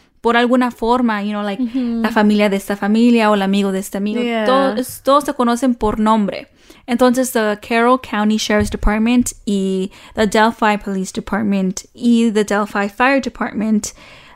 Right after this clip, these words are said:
Speaker 1: ah, están ahí todos ayudando,
Speaker 2: Ujú.
Speaker 1: ah, muy organizados. También, um, di-, leímos en un artículo que the fire station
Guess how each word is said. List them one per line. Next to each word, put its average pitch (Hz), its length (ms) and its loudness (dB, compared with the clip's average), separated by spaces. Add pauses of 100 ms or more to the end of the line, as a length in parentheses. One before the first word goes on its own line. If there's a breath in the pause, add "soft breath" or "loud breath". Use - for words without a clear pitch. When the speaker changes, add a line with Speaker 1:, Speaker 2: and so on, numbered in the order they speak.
Speaker 1:
ah, 208 180 -2
están 226 260 -2
ahí 233 220 0
todos 233 320 2
ayudando, 214 720 2
Speaker 2:
Ujú. 214 120 -2 (380 loud breath)
Speaker 1:
ah, 196 180 -2
muy 202 240 2 (460)
organizados. 214 800 0
También, 208 500 2
um, 202 360 0 (360 loud breath)
di-, 240 120 -8 (100)
leímos 214 520 2
en 214 80 2
un 208 100 2
artículo 208 520 0 (260)
que 233 140 -4
the 233 100 0
fire 226 200 0
station 233 600 -2